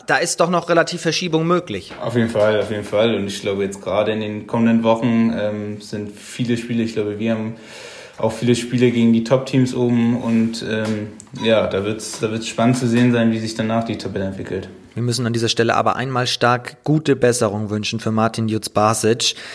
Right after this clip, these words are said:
Speaker 1: Der hat sich nämlich beim Sieg gegen Eisenach schwer am Finger verletzt, hat sich eine Fingerkuppe abgerissen, ist ins Krankenhaus gekommen. Wir drücken ganz fest die Daumen. Gute, gute Besserung,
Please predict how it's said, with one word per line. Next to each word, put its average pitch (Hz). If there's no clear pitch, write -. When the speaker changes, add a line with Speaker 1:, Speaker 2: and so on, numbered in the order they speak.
Speaker 1:
Der 104
hat 104
sich 104
nämlich 110
beim 104
Sieg 107
gegen 104
Eisenach 104
schwer 127
am 117
Finger 120
verletzt, 101
hat 107
sich 104
eine 101
Fingerkuppe 113
abgerissen, 107
ist -
ins -
Krankenhaus 117
gekommen. 113
Wir 117
drücken 120
ganz 120
fest 117
die 110
Daumen. 110
Gute, 139
gute 123
Besserung, 113